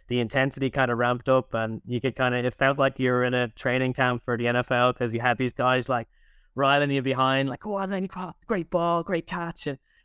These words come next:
and then you, you kinda got a bit of a, a pump going, going, "This is great fun." Like, you know, it was a really fun experience, but you took a lot from it as well. Um, and at the end, then they had a really fun exercise where it was kinda like a relay race,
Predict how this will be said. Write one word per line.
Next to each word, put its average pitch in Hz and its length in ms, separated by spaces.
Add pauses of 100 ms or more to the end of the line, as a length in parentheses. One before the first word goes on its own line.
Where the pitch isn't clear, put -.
(100)
and 135 140
then 135 140
you, 131 140
you 143 100
kinda 160 240
got 156 140
a 143 40
bit 147 140
of 131 100
a, 127 200
a 123 80
pump 131 300
going, 135 260
going, 131 200
"This 180 140
is 131 80
great 143 240
fun." 131 280
Like, 113 240
you 131 60
know, 127 140
it 127 100
was 151 160
a 151 40
really 165 200
fun 143 280
experience, 123 500
but - 140
you 123 100
took - 220
a 143 40
lot 120 200
from 120 180
it 110 80
as 110 120
well. 107 320 (340)
Um, 110 320
and 131 100
at 131 160
the 135 140
end, 131 260
then 123 340
they 127 120
had 123 160
a 120 40
really 120 220
fun 120 260
exercise 117 600
where 113 400
it 117 80
was 110 160
kinda 117 200
like 113 120
a 117 60
relay 117 320
race, 113 380